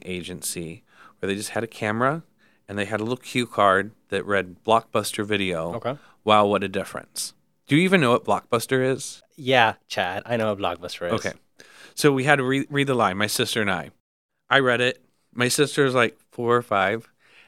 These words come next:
Speaker 1: and she said, uh, "Ma'am, I have trouble reading." And the lady said, "It's okay, it's okay, we'll take you anyway."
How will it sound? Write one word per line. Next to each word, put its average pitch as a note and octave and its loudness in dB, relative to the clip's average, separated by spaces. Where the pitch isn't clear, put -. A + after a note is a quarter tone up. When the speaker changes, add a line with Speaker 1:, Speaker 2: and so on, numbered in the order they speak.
Speaker 1:
and G#2 0
she - -4
said, G2 -4
uh, F#2 -6
"Ma'am, C3+ -2
I D3+ 0
have D#3+ -2
trouble G#2+ -2
reading." A2 -6
And G#2+ -4
the G#2+ 0
lady A2 0
said, A#2+ -8
"It's F#3+ 0
okay, D#3+ 0
it's D3 -4
okay, C#3 -2
we'll B2+ -4
take - -6
you A2+ -4
anyway." G2+ -4